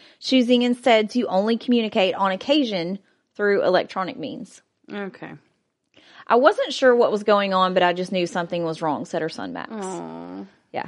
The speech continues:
Speaker 1: that is, that's sad. Um, Nancy filed a missing persons report in the Pottawatomie, uh, County Sheriff's Office.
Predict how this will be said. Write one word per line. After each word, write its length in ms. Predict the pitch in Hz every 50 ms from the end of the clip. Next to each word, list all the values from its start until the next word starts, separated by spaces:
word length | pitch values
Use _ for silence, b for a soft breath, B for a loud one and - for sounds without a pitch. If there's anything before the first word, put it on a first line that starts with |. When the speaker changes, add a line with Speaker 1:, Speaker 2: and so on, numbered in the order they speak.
| - _ _
Speaker 1:
that 160 | - - 160
is, 280 | 160 165 - - - _ _ _ -
that's 360 | - 151 113 - _ _ -
sad. 280 | - - - - - - _ _ _ _ _ _ _ b b b b b b b b b b
Um, 260 | - 196 196 196 196
Nancy 360 | 208 208 220 247 - 285 262
filed 380 | 254 - 240 226 220 220 226 -
a 100 | 214 208
missing 360 | 208 208 208 202 - 247 240
persons 400 | 233 226 220 214 - 226 220 208
report 400 | 214 208 208 - 208 202 208 196
in 100 | 180 208
the 80 | 196 185
Pottawatomie, 880 | 180 - 202 196 214 214 208 196 190 190 196 196 196 196 190 - - _ _ _ _ - - _ - 190 -
uh, 260 | - 202 190 180 175 175
County 280 | - 214 190 196 202
Sheriff's 380 | 214 - 233 202 185 180 185 -
Office. 420 | 180 180 - 220 233 254 - -